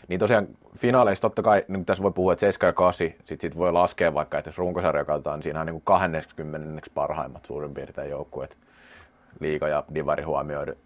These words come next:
niinku runkosarjan jälkeen. Toki divari oli niin tiukka, että siinä ei niinku montaa pistettä heitä sit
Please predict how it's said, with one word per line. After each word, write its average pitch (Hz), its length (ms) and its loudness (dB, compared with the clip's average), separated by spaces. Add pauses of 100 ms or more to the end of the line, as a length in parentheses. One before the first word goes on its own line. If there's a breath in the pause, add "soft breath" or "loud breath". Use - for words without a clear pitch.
niinku 82 200 -8
runkosarjan 76 520 -2
jälkeen. - 300 -10 (500 soft breath)
Toki 95 200 0
divari 113 300 6
oli 95 120 2
niin 101 180 2
tiukka, 95 460 0
että 78 80 -4
siinä 80 220 -2
ei 82 60 -4
niinku 82 140 -6
montaa 85 340 2
pistettä 80 420 -6
heitä 78 300 -2
sit - 180 -12